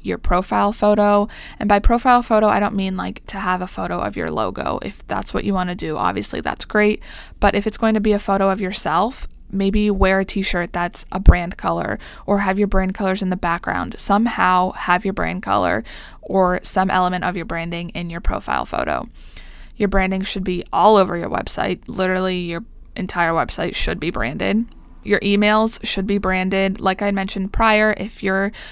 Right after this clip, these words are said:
email marketing platform doesn't really have the capability to get in depth with branding and customization, I recommend designing on Canva and then just saving it as a photo and uploading it to the emails.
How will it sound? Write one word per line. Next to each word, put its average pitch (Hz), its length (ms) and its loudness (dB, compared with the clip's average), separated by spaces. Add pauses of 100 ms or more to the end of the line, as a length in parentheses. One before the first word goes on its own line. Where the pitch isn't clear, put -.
(140)
email 196 260 2
marketing 185 420 -4
platform 180 560 -2
doesn't 180 460 -6
really 170 540 -6 (720)
have 170 520 -4
the 190 80 -6
capability 175 680 -4
to 160 520 -4 (440)
get 175 200 -2
in 180 220 -8
depth - 320 -6
with 185 160 -6
branding 180 420 -4
and 202 140 -10
customization, 190 840 -4
I 170 120 -2
recommend 175 640 -8 (300)
designing 175 480 -4
on 165 160 -8
Canva 196 640 4 (500)
and 180 200 -4
then 170 140 -4
just 175 220 -6
saving 165 320 -2
it 165 80 -4
as - 180 -6
a - 60 -4
photo - 540 0
and 98 400 -4
uploading 165 460 -2
it - 200 -10
to 120 280 -4
the - 120 -8
emails. - 640 -6